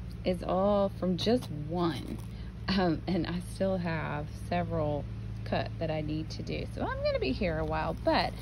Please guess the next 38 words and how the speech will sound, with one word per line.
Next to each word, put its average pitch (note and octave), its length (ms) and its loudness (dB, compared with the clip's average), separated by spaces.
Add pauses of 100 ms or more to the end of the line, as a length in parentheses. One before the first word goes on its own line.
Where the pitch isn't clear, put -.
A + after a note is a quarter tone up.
(280)
this B4 120 6 (120)
is - 100 -8
just G4+ 280 2
awesome. F#3+ 760 0
Like, F#3 260 0
I E4+ 160 0
am E4+ 100 2
truly G3 400 0
amazed F3 400 0
at E3+ 100 -2
the E3 100 -2
sunflower D3+ 760 -2 (340)
and F3 100 2
all F#3+ 280 4
of F3+ 80 2
its E3 200 2
purposes E3 1040 2
and E3 380 2
just F#3 200 -6
the G3+ 80 2
way, E3+ 480 2
I F3+ 60 -2
mean, F3 260 0 (300)
God E3+ 220 0
created D#3+ 680 -2
this. G3+ 240 4 (1300)
It's - 140 -2
like A3 140 2
a E3+ 60 -4
sponge D#3 520 -2
right - 160 -4
here. F3 180 -2
Once E3+ 320 0
you A3 80 0
peel F3 280 2
this E3+ 280 -2
layer F3 260 0
off, E3+ 200 0